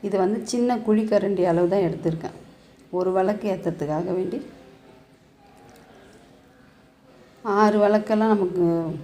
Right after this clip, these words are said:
பழக்கம் கிடையாது, அந்த மாதிரி ஏத்துனதில்ல. எப்போ ஒரு விளக்கு தான். இதுக்கும் வந்து சுக்கு,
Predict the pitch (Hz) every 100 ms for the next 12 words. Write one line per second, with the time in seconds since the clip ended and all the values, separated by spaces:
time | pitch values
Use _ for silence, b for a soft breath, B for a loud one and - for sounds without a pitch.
0 | - - 170 214 214 185 160 165 165 165
1 | 175 175 175 180 175 170 165 185 - B
2 | B B - 175 165 196 185 165 165 165
3 | 165 165 - 190 220 214 185 180 214 185
4 | 175